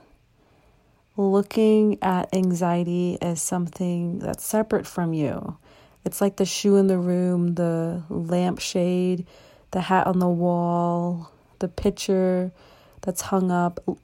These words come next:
literally separating the emotion from it being you. And what I mean by that is creating that space.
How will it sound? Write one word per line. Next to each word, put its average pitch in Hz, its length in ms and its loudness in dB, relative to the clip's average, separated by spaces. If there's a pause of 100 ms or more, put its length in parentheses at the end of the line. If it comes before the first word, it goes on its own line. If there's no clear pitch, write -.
literally 208 920 4
separating 208 640 2
the 196 120 4
emotion 175 760 0 (480)
from 180 560 2
it 180 260 0
being 170 440 0
you. 175 420 -2
And 196 140 0
what 208 100 4
I 254 100 4
mean 190 340 2
by 208 160 2
that 226 340 0
is 190 180 -2
creating 247 300 2
that 294 340 4 (540)
space. - 840 -4